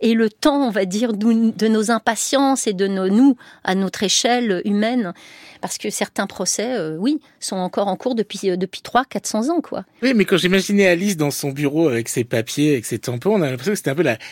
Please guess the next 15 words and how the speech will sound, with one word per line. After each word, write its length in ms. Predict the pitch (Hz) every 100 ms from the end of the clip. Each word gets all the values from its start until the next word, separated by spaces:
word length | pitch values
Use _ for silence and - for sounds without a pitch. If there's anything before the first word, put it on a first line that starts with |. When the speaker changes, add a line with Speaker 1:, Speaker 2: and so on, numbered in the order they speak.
| -
Speaker 2:
la 120 | 117
greffière 460 | 135 156 - 190
de 80 | 170
l'éternité, 640 | 139 127 143 156 160 185 156 -
celle 220 | - 151 147
qui 180 | 147
allait, 340 | 139 143 180 160
euh, 40 |
voilà, 300 | 143 185 127 - - -
euh, 220 | - -
archiver 640 | 135 135 - - 170 175 214
petit 340 | 180 165 156
à 120 | 147
petit, 380 | 147 - 180
euh, 60 | 180